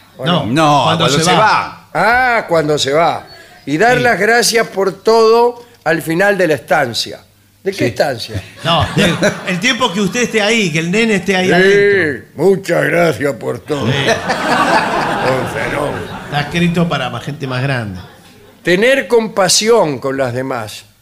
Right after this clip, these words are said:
Speaker 1: El niño que te
Speaker 3: Sí,
Speaker 1: tenga
Speaker 3: claro.
Speaker 1: compasión.
Speaker 2: Sí.
Speaker 1: Eh, abrir la puerta a los demás. El
Speaker 3: Sí.
Speaker 1: niño tiene que, cuando ve a alguien, te abre la puerta.
Speaker 2: No, cuando ve a alguien, no. Si
Speaker 3: ¿Pero
Speaker 2: hay
Speaker 3: qué se cree que soy el sirviente, loco?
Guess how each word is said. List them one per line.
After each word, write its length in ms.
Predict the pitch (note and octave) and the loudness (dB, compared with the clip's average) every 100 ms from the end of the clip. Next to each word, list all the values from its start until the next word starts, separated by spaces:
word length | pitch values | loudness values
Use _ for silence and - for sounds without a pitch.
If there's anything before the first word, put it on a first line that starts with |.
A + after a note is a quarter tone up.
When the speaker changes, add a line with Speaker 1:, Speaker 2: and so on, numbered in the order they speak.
| _ _ _ - | _ _ _ -10
Speaker 1:
El 200 | C#3 G#3 | -6 0
niño 400 | D#4 C#4 E3+ C3 | 2 4 2 0
que 80 | B2 | -4
te 100 | C#3+ | -2
Speaker 3:
Sí, 60 | - | 0
Speaker 1:
tenga 180 | A#2 | 2
Speaker 3:
claro. 80 | - | 2
Speaker 1:
compasión. 680 | C#3+ A#2 C#3+ C3 A3+ E3+ G#2 - - - - - - - - - - - - - | 0 0 2 2 2 2 -2 -14 -20 -18 -18 -18 -20 -20 -20 -20 -20 -20 -20 -12
Speaker 2:
Sí. 280 | C#3+ C3 G#2 - - _ _ - _ _ _ - - | -10 -8 -12 -18 -20 _ _ -20 _ _ _ -20 -4
Speaker 1:
Eh, 360 | C#3+ C3+ B2+ - | 0 0 -4 -6
abrir 360 | D#3+ F#3 C4+ C4+ | 0 2 2 2
la 240 | A#3 F3 | 2 2
puerta 400 | C4 C4+ - A3 | 2 2 2 0
a 20 | |
los 160 | G3 F#3 | 2 2
demás. 540 | F#3+ A3 F#3 D3 - - _ _ _ _ _ - | 2 2 0 -2 -10 -18 _ _ _ _ _ 0
El 160 | E3 F3+ | 0 2
Speaker 3:
Sí. 40 | |
Speaker 1:
niño 300 | B3 A3 G3+ | 0 2 0
tiene 300 | G#3+ G#3 F#3 | 2 0 0
que, 180 | F#3 F3+ | -2 0
cuando 300 | F#3 F3+ G#3 | 0 2 4
ve 260 | A#3 A3+ | 4 4
a 100 | A3 | 4
alguien, 300 | C4 A#3 A3 | 2 2 0
te 100 | F#3+ | 2
abre 160 | F#3+ F3+ | 2 2
la 160 | E3 B2+ | -4 -6
puerta. 320 | B2+ G2+ F#2+ - | -8 -8 -10 -4
Speaker 2:
No, 360 | F#3 D#3+ C3+ C3 | 0 0 -2 -2
cuando 260 | E3+ G3 | -2 2
ve 80 | A#3 | 2
a 40 | C4+ | 2
alguien, 240 | B3+ G3 | 0 0
no. 200 | A3 F3 | 2 0
Si 100 | C3 | 2
Speaker 3:
¿Pero 120 | - E3+ | 0 2
Speaker 2:
hay 60 | |
Speaker 3:
qué 60 | - | 0
se 160 | C#4+ | -2
cree 200 | G#3+ A#3 | 0 0
que 120 | G3 F#3+ | 0 -2
soy 220 | B3 A3+ | -2 0
el 80 | F#3 | 0
sirviente, 580 | G3 A#3 D4 B3+ F3+ G#3 | -2 -2 0 0 0 2
loco? 540 | C4 A3 F#3+ C3+ F#2+ | 2 2 2 2 0